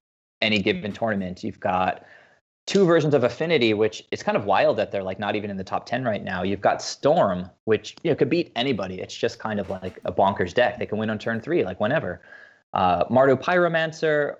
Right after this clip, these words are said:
more mid-range with Jund, and then you've got Rock that is like Jund but without the red. Um, all these decks are getting increasingly, um, refined with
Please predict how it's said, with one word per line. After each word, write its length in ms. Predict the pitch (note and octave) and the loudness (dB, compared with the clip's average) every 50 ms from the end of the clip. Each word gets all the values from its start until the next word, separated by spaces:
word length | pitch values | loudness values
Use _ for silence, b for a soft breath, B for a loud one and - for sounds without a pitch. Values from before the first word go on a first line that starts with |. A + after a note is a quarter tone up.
| _ | _
more 260 | - A#2+ B2 C3 C#3+ C#3 | -8 -4 -2 0 0 0
mid-range 440 | C#3 C3+ B2+ B2+ C3+ C3 C3 B2 G2+ | 0 0 2 2 2 2 2 -2 -4
with 180 | G#2 G2 - | -8 -10 -8
Jund, 600 | - - A#2+ A#2 A#2 A#2 A#2 A#2 A#2 A#2 A#2 A2+ | -2 2 2 4 4 4 2 0 -4 -6 -8 -8
and 120 | A2 G2+ F#2+ | -10 -10 -8
then 120 | F#2+ F#2+ | -8 -8
you've 120 | F#2+ F#2 | -8 -8
got 220 | - - F#2 - - | -6 -6 -6 -6 0
Rock 480 | G2 A2+ A2 A2 A2 G#2+ - - - | 4 4 6 6 4 2 -2 -8 -12
that 160 | - G2 F#2 - _ _ _ _ _ _ _ - _ _ _ - | -12 -12 -12 -12 _ _ _ _ _ _ _ -20 _ _ _ -8
is 100 | G2+ G2 | 0 2
like 160 | G#2 G2+ G2 | 2 2 2
Jund 240 | - A2+ G2+ G2+ G2 | 2 2 0 2 0
but 120 | F#2+ F2 | -2 -2
without 280 | D#2 F#2 G2 F#2 F2+ - | -2 0 0 0 0 -2
the 100 | - F#2 | -4 -4
red. 460 | G#2+ C#3 C#3+ C3+ C3 B2+ B2 - - - | 0 2 2 4 2 2 -2 -8 -10 -8
Um, 220 | F2+ F2+ F#2 F2+ F#2 - | -6 -6 -6 -6 -4 0
all 160 | - D3+ F3+ | 0 2 2
these 140 | G3 F#3+ - | 2 -2 0
decks 280 | - - C3+ - - - | 2 2 2 2 0 -6
are 60 | G#2+ | -4
getting 480 | G#2 A2+ A2 A2 G#2+ G#2+ G#2 G#2 G2+ b b b b b b b b _ _ _ _ _ _ | -2 0 0 0 0 -2 -4 -8 -10 b b b b b b b b _ _ _ _ _ _
increasingly, 1160 | - B2+ B2+ - - - D#3+ E3 F3 E3+ - E3 D3 C#3 B2+ A#2+ A#2 A#2 A#2 A2+ A2 A2+ A2 - _ _ - - - | -2 0 0 -2 -2 -2 0 0 0 -2 -4 -6 -4 -4 -2 -2 -2 0 0 -2 -2 -4 -6 -10 _ _ -20 -14 -10
um, 320 | G#2 G#2 G2 F#2 F#2+ F#2 F#2 | -10 -8 -8 -6 -6 -6 -2
refined 760 | - A2 G#2+ G2 - - - C3 D#3 E3+ C3+ G2 F#2 F2+ F#2 F#2+ | 2 2 2 2 2 0 2 2 2 2 0 -2 -4 -6 -6 -6
with 120 | G#2 A2 | -8 -4